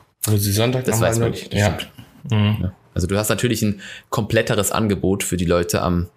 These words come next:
Speaker 2: Samstag, wenn du nicht nur Men's Physik, Classic Physik, Bikini hast, sondern auch nochmal irgendwo eine Bodybuilding-Klasse, beziehungsweise es waren ja, glaub ich, drei, drei Pro-Klassen.
Speaker 1: Mhm.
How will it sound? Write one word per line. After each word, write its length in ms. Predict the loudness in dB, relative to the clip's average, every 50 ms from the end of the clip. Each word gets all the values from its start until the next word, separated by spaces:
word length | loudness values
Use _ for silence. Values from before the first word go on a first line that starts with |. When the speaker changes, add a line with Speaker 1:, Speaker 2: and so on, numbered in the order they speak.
| _ _ _ -6
Speaker 2:
Samstag, 680 | -2 0 0 0 -2 -2 -2 0 0 0 -2 -4 -10 -20 -20 -20 -20 -20 _ _ _
wenn 140 | -4 -2 0
du 140 | 0 0
nicht 260 | 2 0 0 0 -2 -2
nur 300 | 0 0 0 0 0 0
Men's 220 | 0 -2 -2 -2
Physik, 260 | -2 0 0 -2 0
Classic 300 | 2 0 2 2 -2 -4
Physik, 480 | -4 -4 0 2 2 2 0 -2 -8 -10
Bikini 360 | -10 -6 -2 -2 0 0 2
hast, 420 | 2 2 2 0 -2 -8 -10 -14 -16 -20 -20 -20 -20 _ _ _
sondern 320 | _ -2 -2 0 0 0 0
auch 180 | 0 0 0 0
nochmal 500 | 0 0 2 2 2 2 0 -2 -4 -6 -4
irgendwo 360 | -2 0 0 0 0 0 0
eine 100 | 0 0
Bodybuilding-Klasse, 920 | 0 0 0 0 0 0 0 0 0 0 -2 -2 -2 -2 0 0 -2 -4 -6 -12 _
beziehungsweise 340 | _ -2 -2 0 0 0 0
es 140 | -2 -2 -2
waren 120 | -2 -2
ja, 60 | 0 0
glaub 180 | -2 -2 -2
ich, 80 | -4 -4
drei, 380 | -4 0 0 0 0 -2 -4 -10 _ _ _
drei 140 | -4 -4 -2
Pro-Klassen. 540 | -2 -2 0 2 2 2 0 0 -2 -6
Speaker 1:
Mhm. 40 | -6